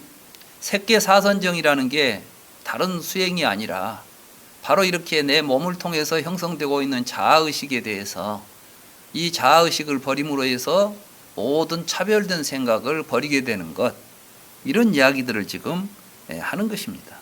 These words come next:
그래서 그러나 아직도 이 색계상을 벗어나지 못하고 있는 단계에서는 오직 이 몸은 있으나 이 몸을 통해서 일어나는 모든 차별된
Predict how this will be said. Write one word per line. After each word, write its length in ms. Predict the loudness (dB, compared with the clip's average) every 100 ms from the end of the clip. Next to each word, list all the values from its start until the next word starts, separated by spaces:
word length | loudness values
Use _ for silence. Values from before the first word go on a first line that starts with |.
| -20 -20 -20 -20 -18 -4
그래서 480 | -2 0 0 0 -6 -20 -20 -20 -20 -20 -6
그러나 340 | 2 6 6
아직도 640 | 4 -6 -6 0 0 0 -6
이 80 | -6
색계상을 720 | -4 -2 0 0 0 0 -2
벗어나지 560 | -4 -2 2 4 4 2
못하고 520 | -2 2 2 2 0
있는 300 | 0 -2 -4
단계에서는 720 | -6 -2 0 0 0 -2 -4 -8 -8
오직 340 | -2 -2 -2 -6 -16 -20 -10
이 100 | -4
몸은 360 | 2 4 4 2
있으나 460 | 0 -2 -4 -4 -8 -20 -20 -8
이 100 | -4
몸을 280 | 2 2 2
통해서 420 | -2 -2 -2 -2
일어나는 580 | -2 2 2 2 0 -4 -10 -8
모든 580 | -2 0 0 -2 -2 -6 -16 -6
차별된 640 | -4 0 0 0 -4